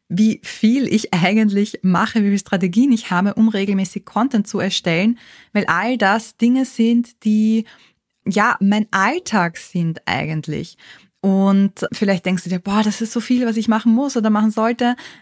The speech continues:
Aber all das wird in den, ähm, ja, in deinen Alltag integriert. Das heißt, auch da wird es dir immer leichter fallen,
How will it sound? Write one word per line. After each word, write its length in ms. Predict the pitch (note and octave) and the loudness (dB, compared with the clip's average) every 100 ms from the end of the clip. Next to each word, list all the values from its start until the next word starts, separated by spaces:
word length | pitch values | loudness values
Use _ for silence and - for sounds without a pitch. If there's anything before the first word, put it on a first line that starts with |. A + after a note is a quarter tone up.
| _ | _
Aber 600 | F#3 G3 A#3 A3 G#3+ A3 - | -2 0 0 2 2 0 0
all 260 | F#3 G3 | 0 0
das 380 | G3+ G#3 - - - | 0 -2 -6 -18 -10
wird 320 | - F#3 G#3+ G#3+ | -4 0 0 0
in 120 | F#3+ | 0
den, 440 | F#3+ F#3+ F#3+ F#3 - | 0 0 -2 -4 -4
ähm, 320 | D#3+ F3 - - | -4 -4 -12 -8
ja, 280 | F3 F3+ | -2 0
in 100 | D#3+ | 2
deinen 240 | F3+ F3+ - | 2 0 0
Alltag 400 | - F3+ G#3 F#3+ | -2 -2 -4 -2
integriert. 640 | F#3+ F3 F#3 G3+ G#3 G#3+ _ _ | -4 -4 -4 0 0 -2 _ _
Das 160 | - F3+ | -6 0
heißt, 320 | F3+ F3+ - | 0 0 -4
auch 160 | F#3 - - | -6 -6 -2
da 260 | D#3+ F#3 | 2 2
wird 140 | F#3+ F#3 | 0 -4
es 100 | - | -6
dir 140 | G3+ | -4
immer 180 | F#3 F3+ | -2 0
leichter 460 | E3+ F3 - F#3 | 0 -2 -4 -10
fallen, 560 | - E3+ E3+ E3+ F3+ | -6 -4 -2 0 -2